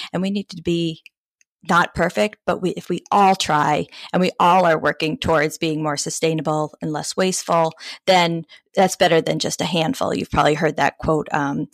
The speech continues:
"A few people, a handful of people doing zero waste perfectly.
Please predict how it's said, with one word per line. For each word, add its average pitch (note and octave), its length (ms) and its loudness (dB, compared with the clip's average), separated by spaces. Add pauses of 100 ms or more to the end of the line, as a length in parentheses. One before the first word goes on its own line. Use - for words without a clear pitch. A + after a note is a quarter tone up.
(240)
"A - 60 -10
few F#3+ 240 2
people, D#3+ 480 0
a F3 40 2
handful E3 360 4
of D#3+ 100 0
people D#3+ 220 0
doing D#3 320 2
zero D#3 440 0
waste D3+ 360 -2
perfectly. D#3 760 -6